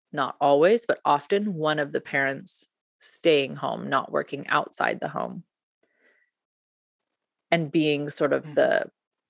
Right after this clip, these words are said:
Speaker 1: primary conduit of that production.
Speaker 2: Mm-hmm.
Speaker 1: And the driver of the training of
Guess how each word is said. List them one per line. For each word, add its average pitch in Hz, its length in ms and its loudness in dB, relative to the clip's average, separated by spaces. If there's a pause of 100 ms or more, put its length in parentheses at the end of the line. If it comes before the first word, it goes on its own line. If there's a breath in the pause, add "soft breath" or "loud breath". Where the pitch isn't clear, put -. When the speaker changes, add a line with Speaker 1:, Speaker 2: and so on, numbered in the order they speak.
(180)
Speaker 1:
primary 131 480 -4
conduit - 600 -8
of - 140 -6
that - 180 -2
production. - 600 -6 (680 soft breath)
Speaker 2:
Mm-hmm. 156 260 -14 (420)
Speaker 1:
And 190 200 4
the 180 40 6
driver 147 580 6
of 143 220 0
the 151 60 0
training 135 460 -6
of 139 180 -6